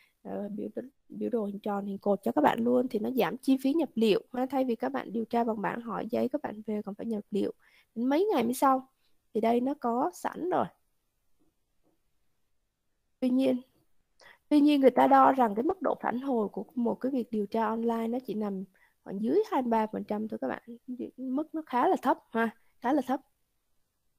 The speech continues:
Hai mươi mấy phần trăm mà là đã gọi là cao rồi đó các bạn. Ngoài ra doanh nghiệp có thể, ờ, sử dụng các cái hình thức, ờ, nghiên cứu thị trường bằng cách là tích hợp các câu hỏi vào trong website của mình ha.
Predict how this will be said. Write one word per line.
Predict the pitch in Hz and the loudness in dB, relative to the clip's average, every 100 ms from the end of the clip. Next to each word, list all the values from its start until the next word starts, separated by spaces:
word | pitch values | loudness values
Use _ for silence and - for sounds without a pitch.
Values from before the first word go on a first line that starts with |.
| _ _ 233 | _ _ -8
Hai | 214 | -4
mươi | 220 | -2
mấy | 214 254 | -2 -4
phần | 240 202 | -6 -4
trăm | 208 214 | -4 -4
mà | 185 - _ _ _ _ _ _ - | -8 -12 _ _ _ _ _ _ -6
là | 190 | -4
đã | 156 170 | -4 -8
gọi | 233 190 | -8 -8
là | 175 - | -10 -8
cao | 208 - | -8 -6
rồi | 196 190 | -6 -8
đó | 101 | -6
các | 127 | -6
bạn. | 107 - _ _ _ _ _ _ _ _ _ _ _ _ _ _ _ _ _ _ _ _ _ _ _ _ _ _ _ _ - | -6 -10 _ _ _ _ _ _ _ _ _ _ _ _ _ _ _ _ _ _ _ _ _ _ _ _ _ _ _ _ -6
Ngoài | 220 | -2
ra | 240 262 | 2 2
doanh | 262 262 | 2 2
nghiệp | 226 - | 0 -4
có | - 240 302 339 | -2 0 -2 -2
thể, | 247 - - 330 - - _ | -2 0 0 -2 -6 -20 _
ờ, | 220 214 214 214 214 - | -4 -2 0 -2 -6 -14
sử | - 208 | -6 -4
dụng | 262 240 - | 0 0 -2
các | - 320 | -6 -2
cái | 302 | -2
hình | 220 | -2
thức, | 202 311 - | -2 -4 -2
ờ, | 262 240 233 | 2 2 2
nghiên | 247 254 247 | 0 -4 -4
cứu | 254 294 | -4 -6
thị | 285 | -6
trường | - 240 233 214 | -6 -2 -2 -2
bằng | 202 | -4
cách | 240 359 339 | -2 -2 0
là | 247 196 | 2 0
tích | - 339 254 | 0 -4 0
hợp | 233 185 - _ _ 269 | 2 2 -2 _ _ -4
các | 302 330 | -4 0
câu | 302 285 | 0 0
hỏi | 240 - 285 | -2 -6 -4
vào | 269 | -4
trong | 233 247 | -2 -2
website | 320 - 269 247 | -2 -2 0 0
của | - | 0
mình | 226 214 208 | -4 -4 -2
ha. | 233 | -2